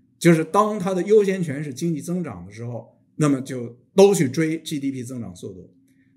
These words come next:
当它的目标是疫情的时候，它竞争的目标就是零，看谁能，看谁是零。就是你做不到零，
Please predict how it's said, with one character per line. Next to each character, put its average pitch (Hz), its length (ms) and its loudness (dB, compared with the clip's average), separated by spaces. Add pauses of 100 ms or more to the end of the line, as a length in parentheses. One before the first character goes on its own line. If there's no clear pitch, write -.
(100)
当 220 220 4
它 190 120 2
的 185 140 -2
目 185 240 2
标 170 520 -4 (180)
是 123 680 -4
疫 196 180 4
情 113 280 -4
的 175 100 -2
时 107 160 -10
候， 92 300 -18 (440)
它 151 180 2
竞 175 200 8
争 156 220 2
的 165 80 0
目 160 160 0
标 143 260 -4
就 139 160 -8
是 110 120 -8
零， 101 240 -14
看 147 200 0
谁 127 200 -4
能， 123 280 -4 (200)
看 123 360 -4
谁 123 280 -8
是 147 140 -10
零。 95 280 -14 (460)
就 165 120 6
是 165 80 2
你 147 140 0
做 180 220 6
不 185 80 0
到 175 160 2
零， 135 400 -2